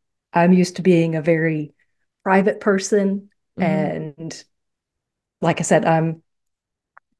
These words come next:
Speaker 1: I like to be able to figure things out myself. And so that was the biggest thing, is, am I gonna be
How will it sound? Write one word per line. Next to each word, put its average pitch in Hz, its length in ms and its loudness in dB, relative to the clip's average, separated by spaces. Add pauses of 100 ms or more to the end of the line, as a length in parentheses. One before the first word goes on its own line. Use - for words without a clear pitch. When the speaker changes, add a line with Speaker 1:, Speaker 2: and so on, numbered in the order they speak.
(400)
Speaker 1:
I 180 100 2
like 170 220 4
to 180 80 -4
be 185 80 6
able 165 100 4
to 170 60 2
figure 180 300 2
things 175 300 -2
out 175 220 0
myself. 185 640 -2 (1400)
And 160 640 -8 (200)
so - 180 0
that 196 200 4
was 208 180 6
the 180 300 4
biggest 185 340 2
thing, 185 380 0
is, 160 600 -4 (1000)
am 180 140 0
I 170 100 2
gonna 175 220 0
be 170 420 -4